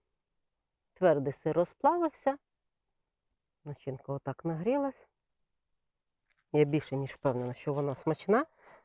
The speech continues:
До речі, оцей сир. А хоча, хотіла сказати, е, с-, самий фаворит — це у нас з сиром. А не можна так сказати, бо вони все-таки всі смачні. Тому це є топ-три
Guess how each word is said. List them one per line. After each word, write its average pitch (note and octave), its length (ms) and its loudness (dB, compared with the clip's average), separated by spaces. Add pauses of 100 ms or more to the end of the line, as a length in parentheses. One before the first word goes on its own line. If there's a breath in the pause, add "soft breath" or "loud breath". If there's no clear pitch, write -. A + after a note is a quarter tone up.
(160)
До D#3+ 140 0
речі, D#3+ 500 4
оцей E3 380 4
сир. - 160 4 (140)
А B3+ 160 10
хоча, D#4 380 6 (240)
хотіла B3 300 12
сказати, A3 540 8 (200)
е, G3 260 8
с-, G3 460 4
самий A#3+ 460 12
фаворит — A3 540 12
це G3+ 120 8
у F3+ 120 12
нас F3+ 200 8
з - 120 -16
сиром. D3 340 4 (420 soft breath)
А D4 120 12
не C#4+ 120 12
можна E3 280 12
так - 200 4
сказати, D3 600 2 (380)
бо F3+ 120 6
вони G#3+ 160 12
все-таки - 400 6
всі E3+ 220 4
смачні. A#3 540 8 (560)
Тому A3+ 240 10
це E3+ 320 6
є D#3+ 200 6 (640)
топ-три G#3 560 10